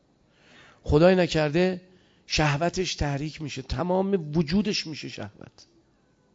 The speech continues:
این مس شیطان، این علامت مس شیطان. حتی در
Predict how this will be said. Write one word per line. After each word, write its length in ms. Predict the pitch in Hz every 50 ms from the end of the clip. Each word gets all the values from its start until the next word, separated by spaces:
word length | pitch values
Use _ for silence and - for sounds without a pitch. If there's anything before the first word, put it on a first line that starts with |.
| _ _ _ _ _ _ - -
این 100 | 147 147
مس 300 | 151 139 - - - 117
شیطان، 500 | 110 - - 123 113 - - - - _ _ _ _ _ _ _ _ _ _ _ _ _ _ _ _ _ _ _ _ _ _ _ _ _ _ _ _ _ _ _ _ _ _ _ _ _ _ _ _ _ _ _ _ _ _ _
این 120 | - 180 165
علامت 360 | 156 147 147 151 160 156 -
مس 400 | 165 170 190 180 - - - -
شیطان. 440 | 120 - - 123 110 - - - _ _ _ _ _ _ _ _ _ - - - - - - -
حتی 240 | - 170 - 185 196
در 280 | 190 180 170 151 143